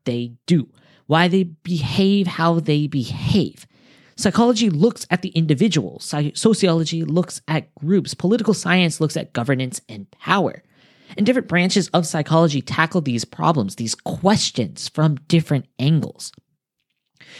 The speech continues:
Food psychologists study how we think and feel while we eat. Cognitive psychologists study mental processes,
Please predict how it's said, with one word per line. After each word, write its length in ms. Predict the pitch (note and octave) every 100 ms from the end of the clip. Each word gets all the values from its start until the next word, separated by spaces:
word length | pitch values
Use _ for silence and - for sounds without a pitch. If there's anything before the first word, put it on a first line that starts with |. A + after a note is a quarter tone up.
| -
Food 180 | C4 B3+
psychologists 560 | A3 E3+ D#3+ E3+ E3+
study 320 | - D#3+ D#3+
how 160 | D3 D3+
we 120 | C#3+
think 460 | C3+ - F3+ D#3+ -
and 160 | A2
feel 440 | - - F3+ F#3 G#2+
while 220 | A2+ G#2+
we 200 | G#2+ G#2
eat. 320 | - F3+ C#3 - - -
Cognitive 520 | G3+ A3 A3 E3 C3
psychologists 580 | - A#2 B2+ A#2+ A2+ -
study 260 | C#3+ C#3
mental 340 | C3 D#3 G3+ B2+
processes, 760 | - G#2+ A2+ G#2+ F#2 G2+ -